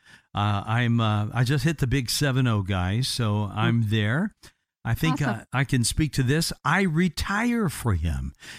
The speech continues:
Speaker 1: And
Speaker 2: Yeah.
Speaker 1: that's something worth, in my mind, an entire show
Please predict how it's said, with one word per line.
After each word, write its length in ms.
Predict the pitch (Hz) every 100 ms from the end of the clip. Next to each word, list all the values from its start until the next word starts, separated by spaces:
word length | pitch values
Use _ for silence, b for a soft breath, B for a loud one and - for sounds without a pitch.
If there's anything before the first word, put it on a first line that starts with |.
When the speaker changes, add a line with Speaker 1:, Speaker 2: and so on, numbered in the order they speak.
| B
Speaker 1:
And 200 | - 139
Speaker 2:
Yeah. 80 | 170
Speaker 1:
that's 240 | 214 -
something 500 | - 170 151 160 156
worth, 300 | 143 170 - 143
in 140 | 139
my 200 | 160 262
mind, 340 | 165 110 147
an 200 | 143 139
entire 520 | 156 135 - 185 180 151
show 580 | - 185 185 139 117